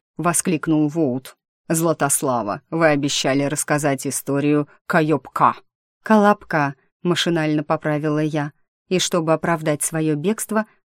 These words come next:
развела руки в стороны. «Теперь места достаточно. Леди Зурин, не желаете принять участие в небольшой игре?»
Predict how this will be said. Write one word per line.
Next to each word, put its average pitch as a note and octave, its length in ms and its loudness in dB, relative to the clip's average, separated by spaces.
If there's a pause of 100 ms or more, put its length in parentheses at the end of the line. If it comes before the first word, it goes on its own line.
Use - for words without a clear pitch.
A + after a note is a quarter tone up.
развела E3+ 480 0
руки D#3 240 -4
в - 60 -10
стороны. D3+ 560 -2 (420)
«Теперь G#3 360 4
места E3+ 360 2
достаточно. D3+ 800 -4 (160)
Леди E3+ 340 2
Зурин, D3+ 400 2 (240)
не A3 160 6
желаете C4+ 400 4
принять D3+ 380 2
участие D3 720 -4
в F#3 120 0
небольшой E3+ 580 2
игре?» D3 320 -2